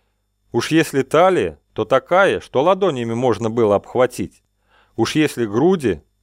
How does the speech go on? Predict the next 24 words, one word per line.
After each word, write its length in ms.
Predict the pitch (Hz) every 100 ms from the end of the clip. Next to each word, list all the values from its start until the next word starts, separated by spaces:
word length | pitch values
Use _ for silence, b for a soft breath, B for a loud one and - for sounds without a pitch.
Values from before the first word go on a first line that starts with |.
| _
то 160 | 139 143
каждой 480 | 196 214 156 101
можно 300 | 95 151 147
медведя 520 | 160 175 175 190 117 113
выкормить. 640 | 151 - 92 85 - _ _ _ _ _ _ -
Уж 200 | 117 147
если 300 | 143 - 120
бёдра, 540 | 127 190 170 104 73 _ _ _
то 140 | -
соблазнительные 1000 | 120 127 123 127 120 160 196 - 117 98
и 120 | 123 160
пышные, 500 | 226 180 - 92 82
как 240 | 131 127
кремовый 520 | - 156 127 123 139
торт. 440 | 135 160 117 - _ _ _ _ _ _ _ _ _ _ _
Совершенно 580 | - 139 156 - 202 180
непроизвольно 920 | 160 156 160 151 147 208 208 110 78 _
в 40 |
памяти 360 | 139 175 165 131
Артёма 420 | 113 - 180 156
всплыла 480 | - 117 113 151 165
слышанная 520 | 139 175 - 127 104
где-то 340 | 98 147 160
фраза: 480 | - 180 107 80